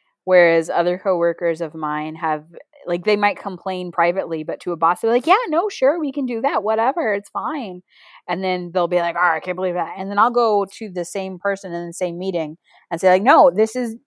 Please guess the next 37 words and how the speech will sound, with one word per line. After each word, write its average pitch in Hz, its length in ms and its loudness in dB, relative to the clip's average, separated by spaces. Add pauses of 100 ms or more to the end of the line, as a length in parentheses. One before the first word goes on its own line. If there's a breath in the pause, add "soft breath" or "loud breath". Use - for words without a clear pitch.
(140)
no, 196 760 2
we 196 140 -6
can't 196 260 -4
do 185 160 -6
this. 170 300 2
This 170 160 -8
is 175 180 -6
not 170 300 2
a 175 60 -4
good 175 180 -2
idea, 160 600 0 (360)
uh, 156 260 6
for 190 140 0
X 175 220 0
Y 180 220 2
Z." 175 400 0
And 175 160 -4
then 170 300 -2 (800)
I, 202 100 0 (140)
I 175 180 2 (100)
feel 220 140 4
like 202 160 4
I've 175 160 0
been 175 160 -4
shut 170 280 -2
out 254 280 4
of 165 340 -4 (680)
a 170 80 -2
lot 170 280 4
of 170 260 0 (140)
decisions 175 760 -6
and 165 160 -6
a 156 60 -6
lot 156 260 -2
of 160 200 -4
opportunities 165 960 -10
because 202 640 -2